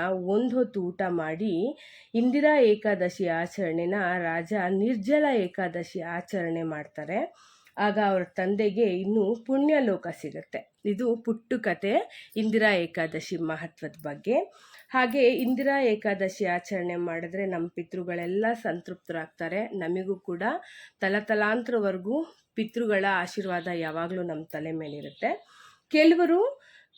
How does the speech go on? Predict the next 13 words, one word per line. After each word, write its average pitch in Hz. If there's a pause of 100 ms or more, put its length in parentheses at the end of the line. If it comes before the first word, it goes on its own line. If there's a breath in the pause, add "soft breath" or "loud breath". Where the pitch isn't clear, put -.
ಪಿತೃಪಕ್ಷದಲ್ಲಿ 247
ಪೂಜೆ 220 (100)
ಮಾಡಕ್ 180 (220)
ಆಗ್ದೇ 233 (120)
ಇರೋ 220 (140)
ಅಂಥವ್ರು 175 (580 soft breath)
ಪಿತೃಪಕ್ಷದ 240 (100)
ದಿನ 185 (320)
ಅಥವಾ 196 (320)
ದಶಮಿ 220 (100)
ದಿನ 180 (340)
ನೀವು 185 (640 soft breath)
ಎಳ್ಳಿನಿಂದ 285